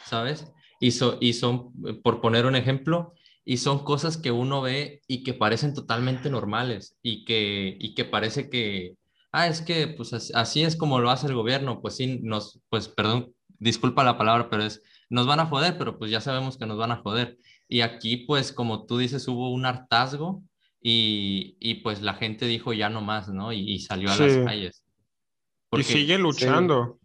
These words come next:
Speaker 2: O sea, a pesar de toda la violencia que, pues, que la policía desgraciadamente está metiendo injustificadamente, veo que siguen luchando y es-, y está la primera línea y todo.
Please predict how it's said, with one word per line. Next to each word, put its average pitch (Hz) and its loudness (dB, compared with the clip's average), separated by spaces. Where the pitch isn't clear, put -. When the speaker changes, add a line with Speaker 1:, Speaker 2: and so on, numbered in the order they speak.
Speaker 2:
O 131 2
sea, 139 4
a - 0
pesar 143 0
de 170 4
toda 170 2
la 180 4
violencia 151 -2
que, 123 -2
pues, 123 -8
que 127 -4
la 127 4
policía 127 0
desgraciadamente 135 0
está 123 -4
metiendo 131 -2
injustificadamente, 131 -2
veo 127 4
que 151 2
siguen 143 0
luchando 139 2
y 131 2
es-, 120 -4
y 123 -4
está 123 -2
la 127 4
primera 127 4
línea 135 0
y 123 -4
todo. 127 -6